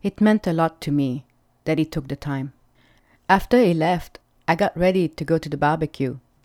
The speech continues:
And I got the idea to take, uh, my soccer ball with me so that I could play with, uh, my son Matthew. What turned out in the end is that we all played together, my son, my ex-husband, and I.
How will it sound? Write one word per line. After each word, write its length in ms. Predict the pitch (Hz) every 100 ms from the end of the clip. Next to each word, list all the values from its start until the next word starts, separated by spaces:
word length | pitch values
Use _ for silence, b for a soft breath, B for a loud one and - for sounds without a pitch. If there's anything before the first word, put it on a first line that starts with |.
| _ _ _ _ _ -
And 160 | 196
I 80 | 202
got 240 | 269 415
the 100 | 302
idea 460 | 175 175 170 180 190 -
to 80 | 160
take, 420 | - 165 - _ _ -
uh, 180 | 160
my 140 | 156 156
soccer 320 | - 226 190
ball 260 | 139 135 143
with 240 | 147 -
me 160 | 147 147
so 200 | - 151
that 220 | 151 -
I 60 |
could 200 | 156 165
play 200 | - 165
with, 220 | 156 - -
uh, 120 | 78 _ _
my 120 | 143
son 280 | 135 151 143
Matthew. 460 | 139 - - 131 123 _ _ _ _ _
What 220 | 180 175
turned 180 | - 160
out 140 | 160 -
in 140 | 156
the 140 | 147
end 160 | 175 185
is 160 | 147 -
that 200 | 151 -
we 180 | 160
all 180 | 156 165
played 360 | 160 170 160 -
together, 640 | 143 151 170 147 131 139 131
my 140 | 151
son, 440 | 143 - 151 151 143 _ _ _ _
my 240 | 151 143 135
ex-husband, 540 | 147 147 139 147 143
and 120 | 135
I. 260 | 127 139